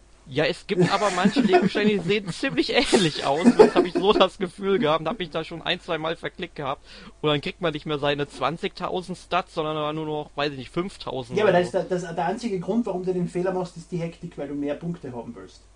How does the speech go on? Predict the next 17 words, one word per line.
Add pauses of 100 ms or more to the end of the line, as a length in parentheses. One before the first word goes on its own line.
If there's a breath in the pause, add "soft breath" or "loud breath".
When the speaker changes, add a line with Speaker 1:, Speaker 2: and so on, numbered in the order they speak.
Speaker 2:
Es
ist
nicht
so,
weil
du,
weil
es
kompliziert
war,
das
Rätsel
Speaker 1:
Das
Speaker 2:
zu
Speaker 1:
nicht.
Speaker 2:
lösen. (300)
Speaker 1:
Nein.